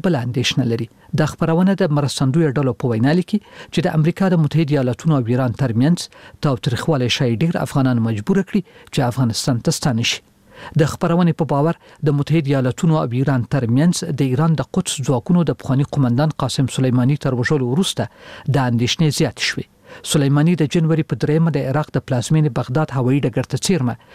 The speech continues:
د بې پیلوټ الوتکې په برید کې له خپلو یو شمېر پلویانو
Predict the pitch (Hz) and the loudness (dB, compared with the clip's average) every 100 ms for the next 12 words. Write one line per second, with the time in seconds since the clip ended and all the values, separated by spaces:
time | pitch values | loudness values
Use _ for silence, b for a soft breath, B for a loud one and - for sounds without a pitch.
0 | B B 143 120 131 - 165 202 151 120 | B B 0 2 0 2 2 2 0 0
1 | 117 143 - 120 117 131 170 - 175 - | -2 -4 -4 -4 -2 -2 -2 0 -2 -2
2 | - 131 123 120 - 123 - 123 117 135 | 0 2 2 0 0 -2 0 -2 2 2
3 | 135 | 2